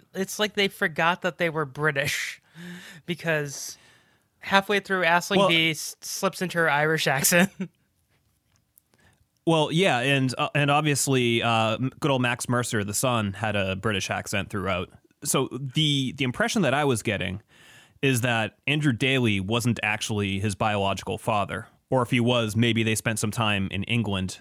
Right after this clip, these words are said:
Speaker 2: as, uh, as Max was growing up, and that's why he had an accent.
Speaker 1: Yeah, why
Speaker 2: I don't
Speaker 1: does
Speaker 2: know.
Speaker 1: Andy
Speaker 2: It's
Speaker 1: Daly have
Speaker 2: there,
Speaker 1: two lines in
Speaker 2: there's,
Speaker 1: the entire
Speaker 2: there's
Speaker 1: movie?
Speaker 2: Uh,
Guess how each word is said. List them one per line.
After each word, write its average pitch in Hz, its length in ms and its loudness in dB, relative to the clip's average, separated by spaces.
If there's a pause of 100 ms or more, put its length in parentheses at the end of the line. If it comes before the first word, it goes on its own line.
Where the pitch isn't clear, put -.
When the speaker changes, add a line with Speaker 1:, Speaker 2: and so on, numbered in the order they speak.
(100)
Speaker 2:
as, 104 260 -2
uh, 92 260 -2
as 98 140 -4
Max 101 260 0
was 104 120 -4
growing 95 320 -2
up, 92 160 -4
and 95 80 -4
that's 98 160 -4
why 92 140 -4
he 101 140 -4
had 92 200 -6
an 87 60 -8
accent. 107 420 -4 (320)
Speaker 1:
Yeah, 285 120 2
why 233 120 2
Speaker 2:
I 294 60 4
don't - 80 4
Speaker 1:
does 208 100 4
Speaker 2:
know. 190 160 2
Speaker 1:
Andy 254 280 4
Speaker 2:
It's 196 80 -4
Speaker 1:
Daly 190 420 0
have 175 520 2
Speaker 2:
there, - 100 -20 (760)
Speaker 1:
two 240 300 -4
lines 175 340 4
in - 40 4
Speaker 2:
there's, 180 80 2
Speaker 1:
the 175 100 0
entire 165 180 2
Speaker 2:
there's 156 260 2
Speaker 1:
movie? 180 140 -6 (1300)
Speaker 2:
Uh, - 40 -6